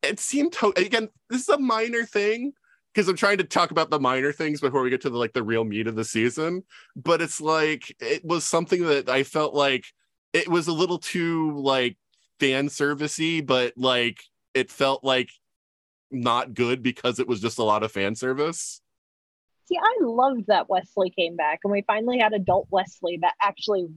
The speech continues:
Speaker 2: was, you know.
Speaker 1: I, I'm not against Will Wheaton coming
Speaker 2: Um,
Speaker 1: back. I just felt like the way they did it was the way that I didn't like.
Speaker 2: And I was also really happy that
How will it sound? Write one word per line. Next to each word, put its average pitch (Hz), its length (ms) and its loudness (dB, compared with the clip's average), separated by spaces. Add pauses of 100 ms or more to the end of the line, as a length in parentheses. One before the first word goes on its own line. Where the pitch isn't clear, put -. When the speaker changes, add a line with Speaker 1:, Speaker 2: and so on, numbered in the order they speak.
Speaker 2:
was, 175 480 2 (200)
you 185 100 -4
know. 135 100 -4
Speaker 1:
I, - 160 0
I'm 226 120 2
not 427 200 2
against 240 400 0
Will 202 200 2
Wheaton 220 300 -4
coming 147 260 2
Speaker 2:
Um, 123 60 -2
Speaker 1:
back. 117 260 0
I 139 120 2
just 196 280 -2
felt - 160 0
like 160 160 -2
the 151 100 2
way 143 220 0
they 123 160 0
did 113 240 -2
it 90 160 -6
was 90 240 -6
the 101 120 -2
way 92 220 0
that 90 160 0
I 85 140 0
didn't 80 420 -4
like. 78 400 -6 (100)
Speaker 2:
And 294 200 6
I 269 100 6
was 320 140 0
also 370 240 0
really 269 340 0
happy 240 340 -2
that 214 220 0